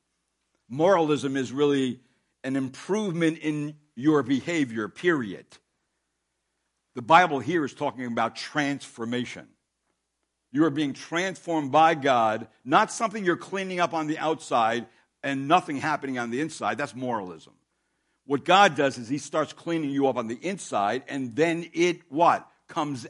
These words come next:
out of your life in behavior. And everybody has behavior. Matter of fact,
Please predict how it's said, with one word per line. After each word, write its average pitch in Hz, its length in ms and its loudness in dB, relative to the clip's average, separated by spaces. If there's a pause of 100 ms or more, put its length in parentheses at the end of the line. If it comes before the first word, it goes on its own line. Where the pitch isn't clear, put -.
out 180 280 0
of 175 160 -8
your 165 120 -2
life 151 420 0
in 151 240 -8
behavior. 165 760 -8 (960)
And 131 160 -6
everybody 143 600 0
has 113 220 -6
behavior. 101 600 -10 (1300)
Matter 135 180 0
of 131 60 -4
fact, 143 300 0